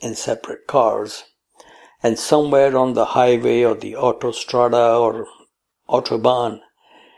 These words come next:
Nina Rindt had to jump in the back seat of Jackie's car as the passenger door on Jochen's Lotus Elan flew off.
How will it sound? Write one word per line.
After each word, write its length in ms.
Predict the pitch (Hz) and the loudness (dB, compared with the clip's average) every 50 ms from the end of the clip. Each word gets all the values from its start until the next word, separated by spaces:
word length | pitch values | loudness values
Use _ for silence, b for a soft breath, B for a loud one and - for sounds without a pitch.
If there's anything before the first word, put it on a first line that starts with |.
| b b b | b b b
Nina 440 | 120 131 147 151 151 147 143 135 | 0 2 2 4 4 4 4 4
Rindt 340 | 120 135 147 127 120 117 113 | 6 6 4 4 2 -4 -6
had 260 | - - - 120 - - | -8 -10 -10 -10 -10 -10
to 100 | - 110 | -12 -8
jump 340 | - - 139 131 123 113 - | -2 0 0 0 0 -2 -6
in 120 | 123 117 | -6 -4
the 80 | 113 117 | -6 -6
back 260 | 104 120 117 110 101 | -4 -2 -4 -4 -4
seat 280 | - - - 120 113 - | -6 -8 -6 -6 -6 -6
of 120 | 113 107 | -8 -6
Jackie's 480 | - - 135 120 - - 113 113 - - | -2 -2 -2 -2 -2 -4 -12 -12 -10 -6
car 460 | - 139 131 117 110 113 120 123 - B B B B B B B B B - | -2 0 2 2 2 0 -2 -6 -14 B B B B B B B B B 2
as 220 | 147 127 - - | 2 2 0 -4
the 180 | - 123 113 113 - - | -6 -6 -6 -6 -6 -2
passenger 600 | - 123 135 - - 147 143 139 120 117 104 104 | -2 -2 -2 -2 -4 -6 -6 -4 -4 -4 -4 -4
door 460 | 104 - 123 120 107 107 110 110 - - B B B B B B B B | 0 4 4 4 6 4 2 -2 -2 -10 B B B B B B B B
on 220 | - 123 117 107 | -2 0 0 2
Jochen's 480 | 101 120 123 113 - - 127 113 - - | 2 2 2 2 2 -2 -4 -4 -4 -6
Lotus 420 | 107 110 127 123 - 127 120 - | 0 2 2 2 2 0 -4 -4
Elan 400 | - 131 120 117 117 117 107 98 | -2 -2 0 0 2 0 -2 -4
flew 300 | - - - 131 110 101 | -6 -6 -4 -4 -2 -2
off. 560 | - - 117 101 - - - - - - - | -2 -2 -2 -2 -2 -4 -8 -10 -12 -18 -20